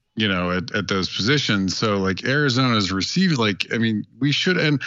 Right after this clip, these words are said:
I like the wide receiving coach hire that they made from San Jose State. Like, I, I think that they should, in theory, like,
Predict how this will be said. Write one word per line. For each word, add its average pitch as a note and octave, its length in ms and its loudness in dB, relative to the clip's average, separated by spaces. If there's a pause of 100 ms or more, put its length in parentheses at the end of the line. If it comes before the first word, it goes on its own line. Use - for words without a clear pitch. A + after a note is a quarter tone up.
(140)
I F#3+ 140 2
like E3+ 460 2
the A2 300 2
wide A#2 200 2
receiving C#3+ 360 2
coach G2+ 240 2
hire G2+ 300 0
that F2+ 220 -2
they F#2+ 100 2
made G2 240 0
from F#2+ 160 -2
San G2 240 0
Jose E2+ 280 -2
State. G#2+ 360 0
Like, F#2+ 200 -2
I, A#2 280 -2
I B2+ 60 0
think G#3+ 260 0
that - 140 -2
they F#3+ 120 0
should, F#3 260 0 (800)
in D3 200 4
theory, F3 260 2
like, B2 220 0